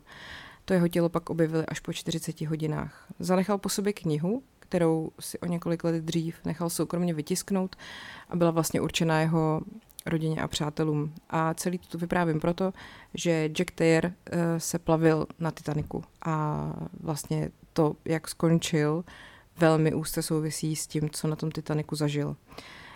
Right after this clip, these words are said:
Eh, časně ráno patnáctého dubna devatenáct set dvanáct, eh, Jacku Tayerovi bylo tehdy sedmnáct let, eh, on a jeho přítel Milton Long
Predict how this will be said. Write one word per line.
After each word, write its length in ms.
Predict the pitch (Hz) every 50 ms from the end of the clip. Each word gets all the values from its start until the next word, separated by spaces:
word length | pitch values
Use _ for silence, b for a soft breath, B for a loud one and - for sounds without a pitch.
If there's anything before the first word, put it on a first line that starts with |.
| B B -
Eh, 320 | 165 165 160 156 151 165
časně 340 | - - 214 - - 254 247
ráno 220 | 214 185 180 190
patnáctého 540 | 180 190 - - 190 190 - - - 190 185
dubna 280 | 170 170 160 170 185 202
devatenáct 460 | 202 190 180 170 - 170 160 160 -
set 120 | - 175
dvanáct, 720 | 170 156 151 147 139 135 139 147 190 233 262 262 - - - - - - -
eh, 40 | 170 160 160 156 156 156 156 160 -
Jacku 160 | 165 156 170
Tayerovi 340 | 165 - 165 160 160 156 156
bylo 180 | 156 160 151 156
tehdy 240 | - 160 156 165
sedmnáct 600 | 160 - - 165 165 165 156 151 147 - - - 202
let, 220 | 226 269 - - B B B B B B B B B
eh, 60 | - 190 185 180 180 175 170 - - _ _ _ -
on 280 | 202 202 220 233 226 - -
a 60 | 190
jeho 180 | 185 185 185 185
přítel 340 | - - 190 175 - 175 180
Milton 360 | 180 175 170 170 - 170 160 156
Long 560 | 156 160 170 196 226 254 262 262 - -